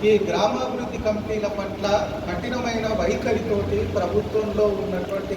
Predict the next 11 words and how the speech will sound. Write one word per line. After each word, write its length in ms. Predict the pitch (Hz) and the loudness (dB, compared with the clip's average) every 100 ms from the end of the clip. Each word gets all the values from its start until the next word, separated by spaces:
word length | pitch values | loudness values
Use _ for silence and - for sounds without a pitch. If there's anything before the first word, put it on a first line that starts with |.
| - | -4
నాయకులు, 560 | - 202 - 196 196 214 | -2 -2 -2 -2 0 0
ప్రతిపక్షాల్లో 800 | - 214 - 208 208 196 190 196 | 0 -2 -2 -4 -2 0 0 0
ఉన్న 180 | 190 185 - - - | -2 -4 -6 -6 0
గెలిచినటువంటి 680 | 180 202 - 226 214 208 208 | 0 2 0 0 2 2 0
నాయకులు 600 | 175 180 196 - 196 214 - - - - 160 | 0 2 0 0 2 2 2 -4 -6 -4 4
వ్యవహరించకపోవడంతో 1400 | 180 220 233 - - 214 208 190 190 190 190 180 190 - - - - - - 226 | 6 6 4 0 -2 -2 -2 -2 -2 -4 -6 -6 -2 -2 -2 -6 -6 -8 -2 2
ఈరోజు 420 | 233 240 233 208 - - 160 | 2 4 4 2 0 -4 0
వాళ్ళ 320 | 185 220 214 | 2 4 4
దౌర్జన్యాలు 760 | - 202 226 240 226 220 208 214 | 2 2 2 0 -2 -2 0 0
పెరుగుతూ 460 | - 196 208 208 | 0 0 0 0
ఉన్నాయి. 420 | 196 180 180 180 | 0 -2 -2 -2